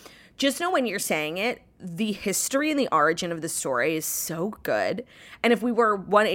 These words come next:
one day able to tell the story, it would really be the funniest thing you guys ever heard in your life. But we just, we can't.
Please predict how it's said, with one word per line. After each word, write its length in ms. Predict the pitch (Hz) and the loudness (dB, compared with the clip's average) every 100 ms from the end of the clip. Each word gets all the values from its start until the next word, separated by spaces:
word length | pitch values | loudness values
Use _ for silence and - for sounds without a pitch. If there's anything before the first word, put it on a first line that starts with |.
| 185 | 2
one 180 | 208 208 | 2 4
day 220 | 180 165 | 4 4
able 200 | 175 175 | 2 0
to 100 | 175 | -2
tell 200 | 165 175 | -4 -4
the 100 | 160 | -4
story, 540 | - 214 214 220 233 - | -6 -2 2 2 0 -4
it 140 | 180 | -2
would 220 | 185 170 - _ | -2 -6 -12 _
really 440 | - 175 190 190 196 | -12 0 4 6 4
be 100 | 180 | 0
the 100 | 175 | 0
funniest 340 | 180 165 160 | -2 -2 -4
thing 140 | 165 160 | -4 -2
you 100 | 165 | 0
guys 160 | 160 - | 0 0
ever 200 | 139 156 | -4 -2
heard 140 | 165 | -4
in 100 | 165 | -2
your 120 | 160 | -4
life. 340 | 160 156 208 - | 0 0 0 -2
But 80 | 220 | -2
we 60 | |
just, 260 | 202 202 208 | -2 -2 -2
we 120 | 202 | -4
can't. 600 | - - 185 131 240 | -6 -8 -6 2 2